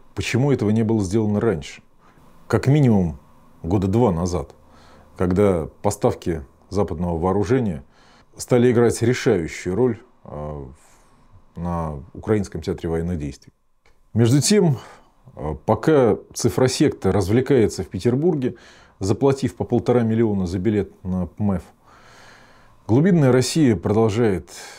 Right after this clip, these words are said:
воевать, помогать своей армии, воспитывать детей, молиться. В эти дни в Вятке как раз проходит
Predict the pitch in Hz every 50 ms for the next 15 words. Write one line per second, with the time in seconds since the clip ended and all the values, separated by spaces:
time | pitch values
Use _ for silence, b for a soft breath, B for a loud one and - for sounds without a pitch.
0 | B B B B 85 104 110 113 123 147 175 175 165 - - - - - b b
1 | b b b b b _ - 98 101 113 123 131 156 143 - - - - - -
2 | - - - 90 92 92 107 127 139 135 131 127 117 107 104 _ _ _ b b
3 | b b b b b b b b - 101 120 - - 196 143 131 113 107 92 76
4 | 78 90 90 - - 127 139 135 123 120 113 - _ _ _ _ _ _ _ -
5 | 90 90 92 101 120 135 135 - - - - - - b b b b b b b
6 | b b b b - 95 110 104 117 113 123 156 131 98 85 85 101 127 131 131
7 | - 95 - 90 - 120 120 117 - - 98 92 - - 123 110 98 85 -